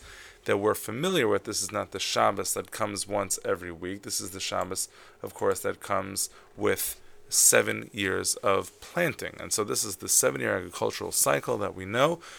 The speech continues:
and it's the mitzvah of Shviyah. So over the course of the week, maybe we'll discuss the mitzvah itself again,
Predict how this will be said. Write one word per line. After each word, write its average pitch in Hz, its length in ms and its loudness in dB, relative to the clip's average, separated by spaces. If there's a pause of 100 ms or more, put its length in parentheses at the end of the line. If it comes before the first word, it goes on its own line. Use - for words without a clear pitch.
(180)
and 110 200 2
it's 104 120 0
the 117 80 -4
mitzvah 117 220 0
of 101 80 4
Shviyah. 90 360 4
So 135 100 -2
over 139 80 -4
the 147 40 -4
course 160 280 4
of - 20 2
the 131 60 2
week, 131 160 2
maybe 110 180 0
we'll 104 160 -4
discuss 101 460 -2
the 107 160 -2
mitzvah 107 480 4 (100)
itself - 600 6
again, 110 560 0